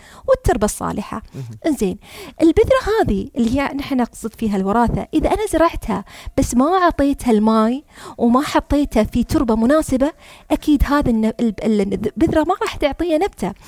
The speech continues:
Speaker 1: فهذا نفس الشيء الأمراض ذاتية المناعة، العوامل الخارجية لها دور كبير، آه، في حدوث الأمراض ذاتية المناعة،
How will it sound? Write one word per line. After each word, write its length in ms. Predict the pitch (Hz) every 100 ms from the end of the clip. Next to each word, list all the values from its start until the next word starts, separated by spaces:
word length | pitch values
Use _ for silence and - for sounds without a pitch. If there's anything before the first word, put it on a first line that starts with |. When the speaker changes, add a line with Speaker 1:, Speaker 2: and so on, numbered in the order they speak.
| - - -
Speaker 1:
فهذا 380 | 370 466 440
نفس 160 | 370 -
الشيء 240 | 311 330
الأمراض 380 | 320 277 269 269 240
ذاتية 320 | 233 - 254
المناعة، 500 | 240 233 269 254 220 - - - 311 -
العوامل 600 | 240 240 262 254 359 440
الخارجية 640 | 415 - 277 277 262 302 285
لها 380 | 294 262 262 -
دور 300 | 220 277 311
كبير، 520 | 311 226 277 359 208 - - - -
آه، 140 | 214
في 140 | 208 254
حدوث 420 | - 240 254 247
الأمراض 360 | - 214 202 202
ذاتية 260 | 196 - 202 196
المناعة، 480 | 190 214 233 208